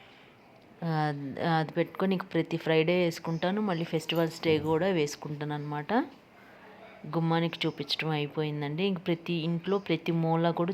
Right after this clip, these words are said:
చూపిస్తున్నానండి. అదిగోండి, మూలలు మూలలు కూడా చూపించుకుంటే మనకి నెగిటివ్ వై-, నెగిటివ్ ఎనర్జీ అనేది పోయి పాజిటివ్ వైబ్స్ అనేవి వస్తాయని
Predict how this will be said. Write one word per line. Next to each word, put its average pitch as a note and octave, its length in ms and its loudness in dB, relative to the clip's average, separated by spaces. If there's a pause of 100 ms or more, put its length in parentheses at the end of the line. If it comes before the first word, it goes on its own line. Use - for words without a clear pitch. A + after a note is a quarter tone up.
చూపిస్తున్నానండి. D#3 1000 -2 (2000)
అదిగోండి, D#3 480 -2
మూలలు D#3 460 2
మూలలు D#3 360 2
కూడా F3 180 0 (100)
చూపించుకుంటే D#3+ 600 -2
మనకి F3 280 0
నెగిటివ్ D#3+ 420 0
వై-, D#3 960 0
నెగిటివ్ D#3 480 0
ఎనర్జీ D#3 560 2
అనేది D#3 240 0
పోయి F3 380 -2 (580)
పాజిటివ్ E3+ 460 6
వైబ్స్ D#3+ 340 6
అనేవి E3 220 2
వస్తాయని D3 520 -2